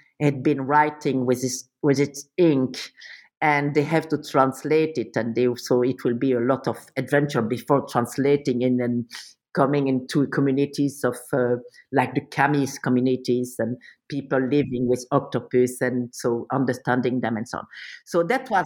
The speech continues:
the, the, the last project. And the next project I would like to work about, why is it so hard to lose an animal? Well,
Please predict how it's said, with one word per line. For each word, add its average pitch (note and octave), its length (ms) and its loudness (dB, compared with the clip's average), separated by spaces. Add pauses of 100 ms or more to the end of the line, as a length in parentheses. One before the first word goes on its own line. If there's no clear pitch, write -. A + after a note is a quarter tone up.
(140)
the, D3 140 2
the, C3 200 0
the B2+ 180 -2
last C#3 240 4 (100)
project. C3 640 0
And D3+ 200 2
the F3+ 80 4
next G#3+ 340 -2
project D#3+ 540 0
I D#3+ 120 4
would D#3 180 0
like D#3 280 0
to D3+ 60 -10
work D#3 360 2
about, C#3+ 380 0
why E3+ 180 2
is D3+ 160 0
it D3+ 140 -4
so D#3 380 0
hard C3+ 240 0 (120)
to D3 80 -4
lose C#3 320 2
an B2 140 0
animal? A#2+ 500 2 (640)
Well, - 280 -2